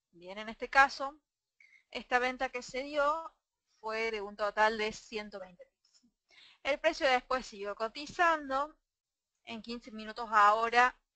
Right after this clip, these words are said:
justamente hoy, no hay una, una buena formación, pero podemos ver en cuatro horas.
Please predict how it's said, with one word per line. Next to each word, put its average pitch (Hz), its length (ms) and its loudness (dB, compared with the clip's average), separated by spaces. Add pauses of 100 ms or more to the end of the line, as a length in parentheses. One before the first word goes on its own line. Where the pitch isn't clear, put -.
(220)
justamente 220 600 -10
hoy, 220 180 -4 (100)
no 226 440 0
hay 214 360 2
una, 185 680 -6 (880)
una 220 260 -6
buena 202 840 -4
formación, 277 800 0
pero 359 160 -10
podemos 240 260 -6
ver 214 100 -10
en 202 120 -14
cuatro 185 300 -14
horas. - 360 -20